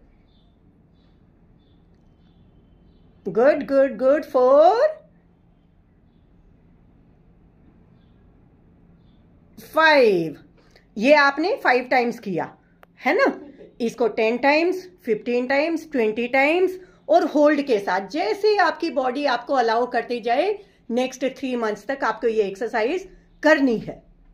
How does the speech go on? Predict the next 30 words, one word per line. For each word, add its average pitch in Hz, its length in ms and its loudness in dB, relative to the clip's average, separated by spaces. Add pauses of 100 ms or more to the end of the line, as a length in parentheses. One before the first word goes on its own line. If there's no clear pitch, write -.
(560)
ठीक 233 160 -4
है? 427 120 2
मसल 285 360 0
स्ट्रॉन्ग 277 320 -4
होंगी 277 400 -2 (560)
तो 269 80 2
दोबारा 233 400 2
से 277 160 -4
पेन 247 280 -4
नहीं 247 260 -2
आएगा, 277 380 2
फ्रोजन 233 380 -4
शोल्डर 240 300 -2
भी 277 160 -4
नहीं 277 200 0
होगा, 269 240 0
कंधों 240 340 -2
में 254 140 -4
भी 269 100 -6
दर्द 254 260 0
नहीं 277 220 0
आएगा। 269 320 -2 (220)
अगर 233 160 -4
नहीं 294 260 -4
करोगे 277 360 -2
तो 196 120 -8
परेशानी 190 520 -8
आएगी, 339 320 -10 (180)
ठीक 247 160 -12
है? 587 140 0